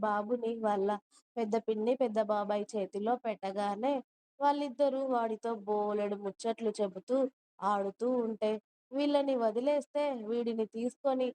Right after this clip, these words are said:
ఊరంతా తిప్పేలా ఉన్నారు కదా వీళ్ళు" అని అనుకున్నారు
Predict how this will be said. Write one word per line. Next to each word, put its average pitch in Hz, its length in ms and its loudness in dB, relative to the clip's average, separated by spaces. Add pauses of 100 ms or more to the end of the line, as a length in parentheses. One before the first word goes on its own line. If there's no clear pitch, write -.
(140)
ఊరంతా 214 720 2
తిప్పేలా 247 640 0
ఉన్నారు 233 380 -2
కదా 220 320 0 (540)
వీళ్ళు" 269 340 2 (200)
అని 269 260 0 (220)
అనుకున్నారు 208 760 -2